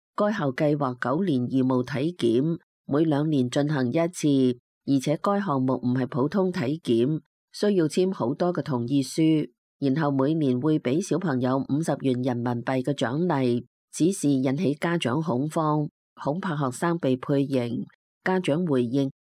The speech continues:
簽字後怕變成消失嘅佢。對此有網友警示，中共將人民當做圈入邊嘅豬，呼籲大家幫自己同家人退出中共黨團隊組織，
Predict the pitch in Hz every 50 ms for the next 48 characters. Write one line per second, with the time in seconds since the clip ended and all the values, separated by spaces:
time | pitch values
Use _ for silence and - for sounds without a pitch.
0 | _ - - 196 196 196 190 - 147 139 135 - 135 127 123 131 _ _ _ _
1 | - 165 165 156 151 - 156 156 156 - 147 131 123 123 - 170 170 170 - 185
2 | 170 170 - 139 - - 139 127 123 123 127 127 123 - _ _ _ _ _ -
3 | 156 151 156 151 - 139 151 180 190 151 151 147 135 135 147 147 139 135 139 139
4 | - 120 127 156 175 - - 151 131 123 117 - - _ _ _ _ - 196 208
5 | 208 - 151 139 131 139 - 185 190 190 180 139 131 127 127 131 127 127 127 156
6 | 156 160 160 - 139 131 131 131 214 202 196 185 160 131 - - 175 175 170 165
7 | 143 131 - 160 160 160 160 156 - - _ _ _ _ - - 214 208 196 175
8 | 143 131 - 135 135 131 - 180 180 175 180 - 180 185 185 - 151 135 127 -
9 | - 123 131 151 175 - _ _ - - 131 131 127 127 127 180 190 190 196 180
10 | 170 135 123 120 120 170 170 156 147 - 190 190 185 - - 190 196 196 - 147
11 | 127 123 123 - 113 139 180 - 156 123 120 135 127 120 120 - 131 113 127 151
12 | - - 165 160 156 156 147